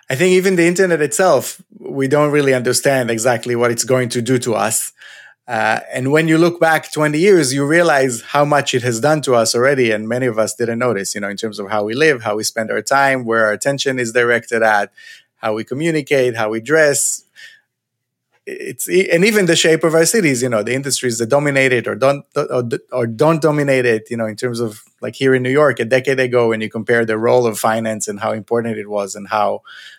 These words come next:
much less important it is today as an industry, uh, compared to tech.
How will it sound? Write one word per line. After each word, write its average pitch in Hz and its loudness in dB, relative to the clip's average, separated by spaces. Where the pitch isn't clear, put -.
much 123 0
less 139 4
important 120 2
it 110 -2
is 117 0
today 120 2
as 107 0
an 110 -6
industry, 107 -6
uh, 110 -6
compared 113 -4
to 117 -6
tech. 110 -2